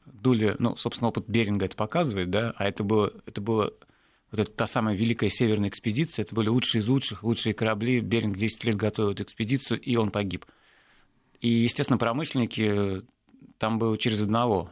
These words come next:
То есть ты уходишь в Восточный океан, как называлось это, ты мог озолотиться, а мог сгинуть. А, потому что идти надо было,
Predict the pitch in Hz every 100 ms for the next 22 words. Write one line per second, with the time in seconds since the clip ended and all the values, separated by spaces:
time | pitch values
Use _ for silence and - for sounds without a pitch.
0 | - 90 - - 107 - 110 101 - 98
1 | 98 107 - 110 - 104 98 135 185 147
2 | - 107 101 104 98 - - - 107 110
3 | 113 104 117 117 180 - 139 _ _ _
4 | _ _ - 113 117 104 104 87 - _
5 | _ _ _ _ _ _ _ _ _ -
6 | 98 95 92 95 - - - - - -
7 | - - 104 98 - 104 98 107 - 127
8 | 110 104 104 98 98